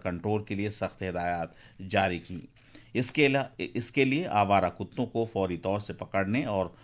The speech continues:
मुस्तकिल तौर पर उन्हें मुतल्लिका बसेरों में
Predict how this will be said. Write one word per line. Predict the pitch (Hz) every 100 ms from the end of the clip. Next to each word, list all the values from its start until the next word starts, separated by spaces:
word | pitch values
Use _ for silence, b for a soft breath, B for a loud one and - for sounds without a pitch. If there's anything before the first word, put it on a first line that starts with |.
| b -
मुस्तकिल | 113 - 139 143 113 -
तौर | 104
पर | 110 95
उन्हें | 92 90
मुतल्लिका | 87 92 113 123 127 - 92
बसेरों | 85 - 117 123
में | 117